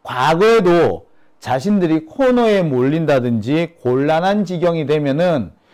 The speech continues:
뭔가 새로운 아이템을 들고 와가지고 수사를 하겠다는 식으로 설쳐대면서 자신들한테 몰리고 있는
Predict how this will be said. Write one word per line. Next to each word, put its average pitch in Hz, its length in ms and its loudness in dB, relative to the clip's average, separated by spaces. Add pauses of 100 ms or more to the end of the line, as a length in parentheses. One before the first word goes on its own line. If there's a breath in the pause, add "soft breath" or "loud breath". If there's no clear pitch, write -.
(180 soft breath)
뭔가 208 600 2
새로운 254 460 0
아이템을 180 680 0
들고 175 260 0
와가지고 156 800 2 (180 soft breath)
수사를 240 720 0
하겠다는 190 720 0
식으로 190 640 0 (200 soft breath)
설쳐대면서 165 1800 0 (220 soft breath)
자신들한테 165 1000 0
몰리고 151 680 0
있는 156 640 -2